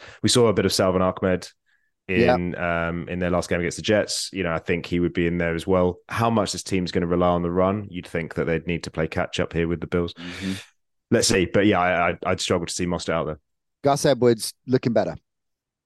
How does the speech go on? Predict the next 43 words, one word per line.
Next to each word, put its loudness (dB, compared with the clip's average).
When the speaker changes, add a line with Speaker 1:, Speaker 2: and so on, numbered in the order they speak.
Speaker 1:
Yes, 4
uh, 4
he's 6
had 2
concussion. -2
So 4
as, -4
as -2
ever, 4
bit 2
of 4
a 2
black 0
box 0
in -16
terms -6
of -4
what 0
will 2
actually -2
happen -2
on, -6
on -4
game 4
day. 0
J 0
K 0
Speaker 2:
Yeah. 2
Speaker 1:
Dobbins 0
would -4
be -2
the -6
lead -2
back. 0
We -4
saw -2
Kenyon -2
Drake 0
against -4
the -6
Bengals -4
last 2
week. 4